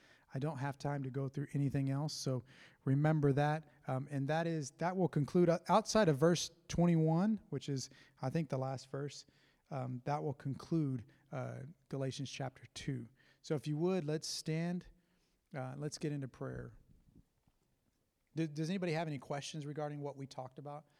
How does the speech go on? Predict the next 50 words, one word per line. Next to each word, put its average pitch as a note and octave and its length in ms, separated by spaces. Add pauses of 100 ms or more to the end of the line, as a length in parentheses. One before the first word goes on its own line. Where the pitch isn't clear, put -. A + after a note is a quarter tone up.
(220)
'Cause C#3 120
I D3 40
know D3+ 140
sometimes D3 460
we C#3 180 (340)
I C#3+ 100
can D3 140
get D3+ 180
into D3 200
the C3+ 120
thick - 220
of C#3 80
things, D3+ 340
and C3+ 80
I C3+ 60
don't D3 200
want D3 180
to C#3+ 60
lose C#3+ 280
you C#3 120
in C3+ 80
any C#3 200
aspect. C3 360
If B2 80
you B2+ 60
got C#3 180
any C#3+ 140
questions, C3+ 560 (380)
uh, C3 60
you C3 200
can B2+ 120
totally C3 360
ask A#2 300
it. - 80 (1500)
No? C#3 100 (460)
All C3+ 140
right. C#3+ 240
That C#3+ 120
means C#3+ 180
we C3 160
all D#3 240
understood. D3+ 520 (220)
I C3 40
did D#3 180
my C3+ 180
job. D#3+ 160 (680)
Yeah. - 100 (260)
<laughs> - 220 (580)
All D#3 160
right. B2+ 220